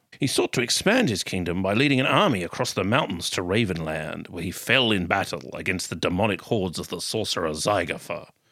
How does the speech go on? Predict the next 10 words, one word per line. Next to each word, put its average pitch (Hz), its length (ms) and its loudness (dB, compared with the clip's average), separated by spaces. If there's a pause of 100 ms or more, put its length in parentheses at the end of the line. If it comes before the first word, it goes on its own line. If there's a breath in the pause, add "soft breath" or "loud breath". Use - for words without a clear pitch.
(600 loud breath)
As 139 180 4
he 156 80 6
was 120 200 2
lost, 120 340 2
so - 340 2
too 139 260 4
was 117 200 0
the 90 80 -2
scepter - 400 0
Nechacha, 117 840 2